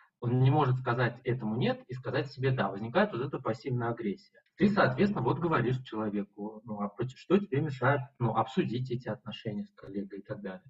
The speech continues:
То есть ты, когда уходишь в эту токсичность, ты понимаешь, что её, в принципе, там нет,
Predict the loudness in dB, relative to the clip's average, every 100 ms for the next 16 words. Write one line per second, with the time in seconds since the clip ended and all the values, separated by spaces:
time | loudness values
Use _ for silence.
0 | _ 0 4 6 6 6 6 4 6 4
1 | 4 -2 -2 -2 -4 -4 -8 -8 -8 -6
2 | -4 0 2 2 0 -2 -2 -4 -10 -10
3 | -8 -4 0 0